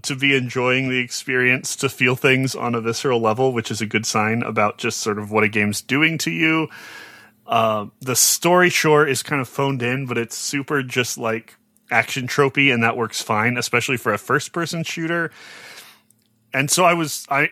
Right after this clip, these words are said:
I was and am super torn about this one. It, the A I is bad. It, the game is a little too hard. Um,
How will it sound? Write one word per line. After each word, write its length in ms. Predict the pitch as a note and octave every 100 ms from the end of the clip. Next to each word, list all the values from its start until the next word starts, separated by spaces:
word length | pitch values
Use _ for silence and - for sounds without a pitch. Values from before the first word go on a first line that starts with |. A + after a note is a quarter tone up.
| -
I 120 | B2
was 320 | C#3 G3 G#3
and 100 | F3
am 300 | D3 D3 C3
super 680 | - - E3 D3 - C#3+ A#2+ _ _ G3+
torn 420 | - - C3 B2+
about 240 | A2 G2+
this 220 | - G2+ A2+
one. 240 | G2 F#2 _ -
It, 140 | C#3+ - B2
the 160 | B2 C3+
A 160 | D#3
I 140 | E3+ E3
is 240 | D3 D3
bad. 440 | C3 G#2+ G#2+ G#2+ - _ - - _ _ _
It, 320 | - D3+ C3 C#3
the 100 | B2
game 300 | C3+ C#3+ C#3
is 300 | A#2+ C#3 D#3
a 60 |
little 240 | D3 D3 D#3
too 200 | - F3
hard. 460 | B2+ G2 G2 G2+ - _ _ - - _ _ _ -
Um, 520 | A2 G#2 G2+ G2 F#2+